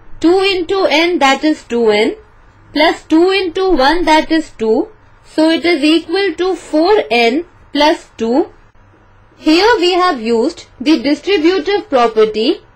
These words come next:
which says A into B plus C the whole is equal to A into B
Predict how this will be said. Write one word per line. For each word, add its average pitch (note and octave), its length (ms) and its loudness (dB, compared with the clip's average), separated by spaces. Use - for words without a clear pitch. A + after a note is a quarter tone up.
which C#4+ 180 -4
says C#4+ 520 -2
A E4+ 360 2
into D#4+ 580 -2
B D4 240 0
plus G4+ 340 0
C D4+ 260 0
the E4+ 200 0
whole A3+ 340 2
is B3+ 240 -2
equal D#4 460 -2
to F4 160 -4
A C#4 140 0
into F4 360 -2
B G#3+ 380 -4